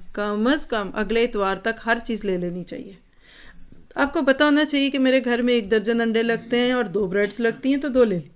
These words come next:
अगर आपको दूध की दो बॉटल चाहिए तो दो ले लें, तीन है तो तीन। और फिर खुद को बांधें कि आप, मैंने आज जो शॉपिंग करनी है, इसके बाद अगली इतवार से पहले मैंने नहीं कुछ लेना। नहीं होगा तो नहीं है, बच्चों को भी बता दें।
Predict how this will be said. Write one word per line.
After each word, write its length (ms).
अगर 220
आपको 280
दूध 240
की 100
दो 260
बॉटल 340
चाहिए 320
तो 120
दो 200
ले 160
लें, 160
तीन 340
है 80
तो 140
तीन। 220
और 120
फिर 160
खुद 240
को 140
बांधें 400
कि 60
आप, 180
मैंने 420
आज 380
जो 100
शॉपिंग 400
करनी 300
है, 100
इसके 200
बाद 120
अगली 240
इतवार 280
से 140
पहले 220
मैंने 240
नहीं 400
कुछ 200
लेना। 300
नहीं 200
होगा 200
तो 120
नहीं 240
है, 80
बच्चों 280
को 80
भी 120
बता 240
दें। 240